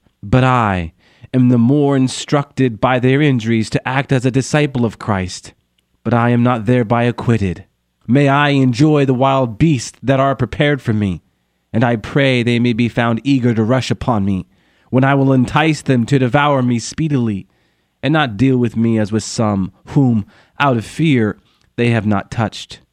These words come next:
But if they be unwilling to assail me, I will compel them to do so."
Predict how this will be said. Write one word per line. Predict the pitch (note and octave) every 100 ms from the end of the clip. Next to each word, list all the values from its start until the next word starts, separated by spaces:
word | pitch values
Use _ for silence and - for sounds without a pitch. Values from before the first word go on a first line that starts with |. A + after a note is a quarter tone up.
| _ -
But | G#2+
if | A2 -
they | A#2
be | A#2+ A2+
unwilling | A2 G#2 A2 A2 A2 G2+
to | G#2
assail | F#2+ A#2+ A2
me, | G#2 G2 F2+ _ _ _ _ _ -
I | G#2 A2+ A2+
will | G2+ A2 A2 A2
compel | - G#2 G#2 F#2+ - G#2+ G#2+ G#2
them | F#2+ F2+ E2 - _ _ _ _
to | -
do | F2 F2
so." | - E2 D#2